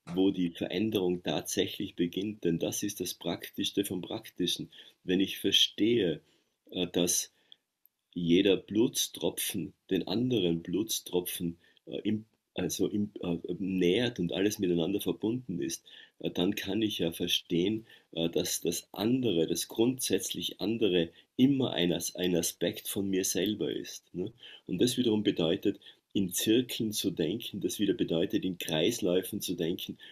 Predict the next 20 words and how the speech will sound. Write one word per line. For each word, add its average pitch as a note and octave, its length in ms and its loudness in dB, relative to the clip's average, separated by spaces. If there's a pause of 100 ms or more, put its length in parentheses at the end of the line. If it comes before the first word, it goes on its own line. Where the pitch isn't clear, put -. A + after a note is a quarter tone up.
(180)
Und F#2+ 140 0
auf F2 120 0
einer F2 200 0
anderen G#2+ 440 2
Ebene, F2+ 520 4 (420)
äh, - 120 -4 (180)
bedeutet F2+ 480 2
es G2 160 2
auch, D#2 320 -2 (460)
äh, F2+ 180 0
das F2 320 0
Weibliche E2+ 840 0 (340)
als, - 500 2
als - 520 2
das, - 320 -2 (440)
als E2+ 300 0
das F2 220 -2
Prinzipielle F#2+ 1120 4
zu - 180 -4
verstehen. D2 640 -2